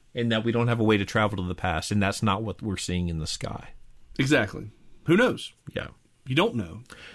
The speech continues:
Speaker 1: The reason that time travel has slowed down considerably in the last, you know, twenty years or so.
Speaker 2: Yeah, we hadn't seen many.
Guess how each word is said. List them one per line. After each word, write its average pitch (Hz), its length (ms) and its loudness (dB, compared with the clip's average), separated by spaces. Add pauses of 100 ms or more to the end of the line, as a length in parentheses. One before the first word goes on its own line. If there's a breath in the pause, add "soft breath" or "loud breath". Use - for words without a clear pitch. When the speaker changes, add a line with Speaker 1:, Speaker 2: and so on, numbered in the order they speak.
Speaker 1:
The 127 80 4
reason 160 200 8
that 160 120 4
time 147 240 4
travel 131 360 4
has 113 220 0
slowed 120 380 0
down 113 220 0
considerably 98 800 -2 (680)
in 117 140 4
the 104 80 2
last, 98 380 2
you 147 60 2
know, 101 100 4
twenty 110 300 2
years 104 280 2
or 98 60 0
so. - 160 -2
Speaker 2:
Yeah, 131 80 6
we 143 100 6
hadn't 151 200 4
seen 135 440 2
many. 117 520 2